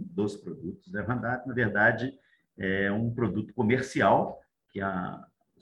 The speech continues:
principal ativo é, é o glifosato. Então, é, é um dos, é, dessecantes que existem aí. E na agricultura orgânica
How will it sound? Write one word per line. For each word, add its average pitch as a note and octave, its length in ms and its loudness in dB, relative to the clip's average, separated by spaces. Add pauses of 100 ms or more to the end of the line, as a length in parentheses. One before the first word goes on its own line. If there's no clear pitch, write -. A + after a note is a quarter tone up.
principal A2 420 2
ativo A2+ 420 2
é, A2 160 4
é G#2 40 2
o F#2 100 -2
glifosato. G2+ 680 0 (380)
Então, G#2 200 -2
é, G#2 60 2
é G2+ 300 -4
um A#2 240 -2
dos, - 600 -4 (840)
é, D#2+ 140 -10
dessecantes F2+ 680 -8
que - 100 -10
existem E2 440 -6
aí. A#2+ 260 -2
E C3 60 2
na A2+ 400 4
agricultura G2+ 480 -4
orgânica G#2 600 -2